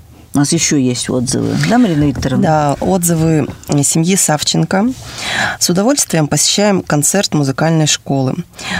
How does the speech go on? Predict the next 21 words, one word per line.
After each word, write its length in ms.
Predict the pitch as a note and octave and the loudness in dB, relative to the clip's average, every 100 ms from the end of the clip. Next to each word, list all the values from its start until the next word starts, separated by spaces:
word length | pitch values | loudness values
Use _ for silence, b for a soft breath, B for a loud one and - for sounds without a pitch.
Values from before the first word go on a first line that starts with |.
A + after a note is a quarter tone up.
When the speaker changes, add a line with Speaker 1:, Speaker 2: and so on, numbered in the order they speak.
| B | B
Speaker 2:
Приятно 320 | F#3+ A#3 G#3+ | 0 0 0
слушать 400 | - G3 F#3+ E3+ | 0 0 0 0
музыку 560 | F3+ A3 G3+ - - - - | 2 2 0 -4 -4 -4 -2
и 100 | D#3+ | 0
видеть 360 | F3 D#3+ - | 2 0 -2
плоды 340 | C#3+ D3+ D3 D3+ | -2 0 0 0
занятий 500 | C#3 D3 G3+ A3 C#3+ | 2 2 0 0 -2
детей. 500 | C#3+ - C#3 C3 D3+ - - - | -2 0 0 0 -4 -8 -20 -8
Сильный 480 | - - E3 G#3 A3+ | -2 2 2 2 2
учительский 580 | - D3+ D3 D#3+ - F3+ | 0 0 0 0 -2 -2
состав. 420 | F3+ G#3+ - D#3 - - - B B B | 0 -2 0 -2 -2 -12 -18 B B B
Спасибо 460 | - D3 - D#3 D3 | -4 -2 0 0 0
за 80 | D3 | 0
развитие 600 | D3+ E3 A#3+ - D#3+ - | 2 2 2 2 0 0
и 80 | D3 | 0
воспитание 580 | D3 - - F#3+ G#3 D#3+ | 0 -2 0 2 2 2
музыкальной 680 | C#3 C3 - D3+ D#3+ D3 - - | 2 0 0 2 2 0 -4 -4
грамоте». 540 | C#3+ C3+ C3+ - - - - - - - | 0 0 0 -2 -8 -10 -20 -20 -20 -6
Speaker 1:
Приятно. 540 | E3+ E3 D3 C3+ C3 C3 | 0 2 2 0 -2 0
Приятно, 440 | E3 G#3+ C4 E3 | 0 0 0 -2
что 300 | - D#3 D3 | 0 -2 -2